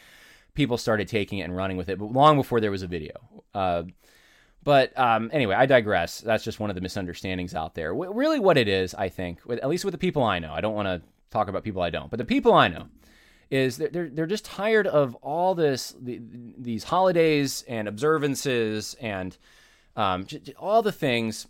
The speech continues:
that are focused on, um, now, uh, minorities or, um, sexual deviancies. Or, I mean, you have, uh, the Pride Month, you have,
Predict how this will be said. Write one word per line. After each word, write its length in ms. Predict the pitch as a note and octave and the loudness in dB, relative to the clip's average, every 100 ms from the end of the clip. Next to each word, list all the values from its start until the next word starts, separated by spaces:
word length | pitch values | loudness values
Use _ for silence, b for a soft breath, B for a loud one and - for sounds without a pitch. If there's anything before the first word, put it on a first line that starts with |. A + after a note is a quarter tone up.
| _ D3 | _ -18
that 200 | C3 C3 | -2 2
are 120 | B2 A#2 | 2 2
focused 420 | D3+ D3+ D#3 - | 0 -2 -4 -4
on, 480 | A#2+ A2 G#2 G2+ F#2+ _ _ _ _ _ _ - | -2 0 -2 -6 -10 _ _ _ _ _ _ -6
um, 400 | G#2+ G2+ F#2+ F#2 | -4 -2 -4 -8
now, 480 | A#2 A#2 G#2+ G#2 F#2 _ _ _ _ _ - | -4 0 2 2 -2 _ _ _ _ _ -10
uh, 300 | F2 D#2+ E2+ E2+ F#2+ G#2 | -8 -8 -10 -14 -20 -20
minorities 1040 | B2 C#3 A#2+ B2 F3+ E3 D3+ C#3+ C3 - - | -8 -2 0 2 0 0 0 0 -2 -8 -6
or, 420 | A2 G2 F#2+ F2 - | -2 0 -2 -6 -12
um, 380 | G2 E2 E2+ - _ _ _ - | -12 -10 -12 -16 _ _ _ -14
sexual 420 | - D3 - B2 | -2 0 0 -4
deviancies. 920 | A2+ F3+ F3+ F3 D#3 D#3 C#3 C3 B2+ | -2 0 2 0 0 0 2 0 -2
Or, 160 | A#2 A2+ | -8 -10
I 60 | A#2+ | -6
mean, 320 | D#3 D3+ C3+ | -4 -4 -4
you 140 | C#3+ | -2
have, 240 | C#3 A#2+ - _ _ _ - | -2 -2 -12 _ _ _ -10
uh, 220 | G#2 F#2+ F2 - - | -8 -8 -10 -14 -8
the 140 | G#2+ | -8
Pride 320 | - E3 D#3 | -2 2 4
Month, 340 | C#3 C3+ C3 - _ _ _ _ _ - | 4 2 0 -10 _ _ _ _ _ -8
you 100 | A#2 | -2
have, 240 | G2+ F#2 | 0 -2